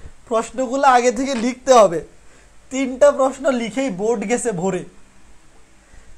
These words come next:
তিনটা প্রশ্ন লিখতে আমার পনেরো মিনিট লাগছে।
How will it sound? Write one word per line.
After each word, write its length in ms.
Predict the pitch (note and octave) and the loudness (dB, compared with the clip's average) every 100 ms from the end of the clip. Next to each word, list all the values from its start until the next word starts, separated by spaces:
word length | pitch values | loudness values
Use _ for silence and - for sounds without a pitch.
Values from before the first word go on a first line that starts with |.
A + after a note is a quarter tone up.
| - - | -20 -12
তিনটা 340 | A3 A#3 A#3 C4+ | -10 -2 2 4
প্রশ্ন 320 | B3 B3 C#4 | 4 2 0
লিখতে 300 | B3+ A#3+ G#3 D#4+ | -2 -2 -2 2
আমার 280 | C4 B3 B3+ G#3 | 2 2 -2 -2
পনেরো 440 | B3 B3 B3 C4 A#3+ | -2 -2 2 4 4
মিনিট 280 | A#3 A3 B3 | 2 -4 -2
লাগছে। 380 | A3+ G3+ - E3+ | 0 0 -2 -14